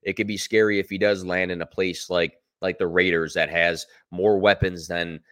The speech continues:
you know, Rashad Bateman, which I, I like Bateman, but big question mark in, in Mark Andrews.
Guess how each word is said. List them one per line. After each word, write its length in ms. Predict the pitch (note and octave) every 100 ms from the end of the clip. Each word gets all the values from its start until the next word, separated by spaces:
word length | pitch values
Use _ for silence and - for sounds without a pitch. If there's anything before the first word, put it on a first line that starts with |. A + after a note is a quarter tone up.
| _
you 60 | E2
know, 140 | E2
Rashad 440 | D2+ D2 F#2+ F#2 E2
Bateman, 380 | F#2+ F2+ E2+ E2+
which 300 | E2+ - -
I, 120 | F#2
I 80 | F2+
like 260 | A2 G#2
Bateman, 360 | F2+ G2 F#2 F2+
but 200 | F2 D#2+
big 140 | G2
question 360 | - G2 F2+ F2
mark 260 | E2+ E2 E2+
in, 140 | D#2
in 180 | C#2+ E2
Mark 280 | E2 D2+ E2
Andrews. 460 | D2+ B1+ - -